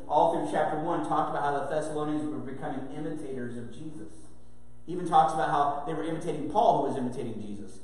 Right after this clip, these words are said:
In the next verse, verse fourteen of chapter two, he says, "Uh, you guys are imitating the, the churches in Judea who were imitating Jesus." And so there's this, I can't think of the right word that I'm looking for, it's just filtering down this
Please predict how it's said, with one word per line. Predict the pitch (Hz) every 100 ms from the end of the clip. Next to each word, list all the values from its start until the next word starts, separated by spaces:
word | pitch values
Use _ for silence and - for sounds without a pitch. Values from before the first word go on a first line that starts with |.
| - -
In | 156
the | 165
next | 160 - - 160
verse, | 147 147 -
verse | 165 165 165
fourteen | 180 - 208
of | 208 -
chapter | 147 - -
two, | 156
he | 160
says, | - 156 151 151 151 - - - - -
"Uh, | - - - -
you | 202
guys | - -
are | 196
imitating | 202 208 214 180 185
the, | 170 147 - -
the | -
churches | 208 202 196 175
in | 175
Judea | 185 190 247 190
who | 165
were | 151 156
imitating | 151 151 139 123 120
Jesus." | 120 120 - - - - - - - - - -
And | 139 139
so | 160
there's | 156 -
this, | 147 - - - - - - - - - - - - - - -
I | 120
can't | 117
think | -
of | 107
the |
right | 107 110
word | 117 113
that | 104
I'm | 104
looking | 113 -
for, | 117
it's | 107 -
just | 120 - -
filtering | 156 151 151 151 139 131 123 123 -
down | 131 131 131 117
this | 117